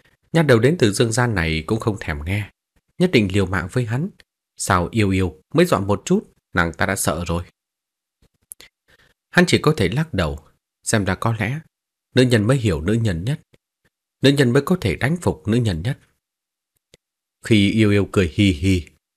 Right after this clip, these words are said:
rời khỏi thân thể của nàng. Hỉ thiếu nữ sương một tiếng,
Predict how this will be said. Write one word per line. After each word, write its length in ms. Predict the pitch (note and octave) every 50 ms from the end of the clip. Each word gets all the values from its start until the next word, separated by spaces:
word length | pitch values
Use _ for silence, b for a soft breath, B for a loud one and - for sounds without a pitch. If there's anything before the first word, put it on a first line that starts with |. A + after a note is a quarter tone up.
| _ _ -
rời 140 | - - C3+
khỏi 160 | - A2+ G2 -
thân 160 | - E3 E3+
thể 120 | D3+ A2+ F#2+
của 220 | - - F#2 E2
nàng. 200 | E2+ F#2+ G2 G2 F#2+ - _ _ _ _ _ _ _ _ _ _ _ _ _ _ _ _ - - _ -
Hỉ 140 | - A2 F#2+
thiếu 160 | - G#2+ G#2
nữ 260 | F#2+ G#2+ A2+ B2 B2+
sương 220 | - - A2 F#2
một 160 | F2 E2+ D#2+ -
tiếng, 220 | - A2+ C3+ F3